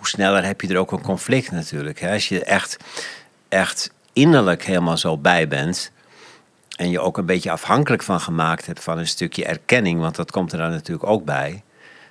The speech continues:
dan, eh, en je bent een heel gevoelig type,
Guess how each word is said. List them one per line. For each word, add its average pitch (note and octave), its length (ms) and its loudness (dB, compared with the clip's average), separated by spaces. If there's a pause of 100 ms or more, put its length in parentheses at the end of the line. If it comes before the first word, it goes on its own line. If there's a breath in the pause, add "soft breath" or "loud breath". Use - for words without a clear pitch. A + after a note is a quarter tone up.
(440 soft breath)
dan, F#2+ 480 0
eh, - 720 -10
en G2 100 2
je G2 80 0
bent G2+ 180 4
een G2+ 60 4
heel A2 160 6
gevoelig G#2 360 0
type, A2+ 420 0